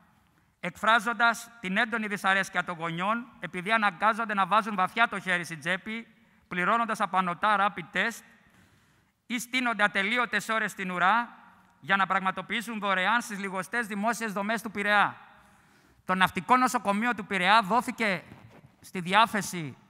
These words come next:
των μαθητών και των εκπαιδευτικών που νοσούν μόλις πριν δύο εβδομάδες.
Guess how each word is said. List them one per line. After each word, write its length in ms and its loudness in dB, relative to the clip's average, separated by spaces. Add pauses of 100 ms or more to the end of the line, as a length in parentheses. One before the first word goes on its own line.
(320)
των 140 0
μαθητών 640 2 (920)
και 100 -4
των 160 -2
εκπαιδευτικών 580 0
που 140 -8
νοσούν 580 -6
μόλις 720 0
πριν 220 -4
δύο 120 0
εβδομάδες. 800 2